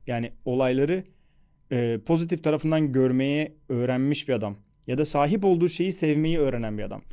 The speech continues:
Şimdi bir yerden sonra kariyerinde şu andan itibaren şampiyon olamayacağını fark ettiyse şampiyonla-, artık şampiyon olamayacak olmasını da kabullenmiş, kucaklamış olabilir kafa olarak.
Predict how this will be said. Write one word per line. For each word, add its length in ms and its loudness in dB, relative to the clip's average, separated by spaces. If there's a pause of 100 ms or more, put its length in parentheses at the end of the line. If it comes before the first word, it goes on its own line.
(400)
Şimdi 320 0 (640)
bir 200 0
yerden 320 6
sonra 240 2
kariyerinde 760 2 (120)
şu 160 -2
andan 340 0
itibaren 520 -2
şampiyon 380 -2
olamayacağını 540 0
fark 340 -6
ettiyse 600 -2 (720)
şampiyonla-, 600 -2 (140)
artık 280 -2
şampiyon 320 -4
olamayacak 600 0
olmasını 600 0
da 300 2
kabullenmiş, 680 0
kucaklamış 840 -2 (360)
olabilir 480 2
kafa 260 -4
olarak. 280 -6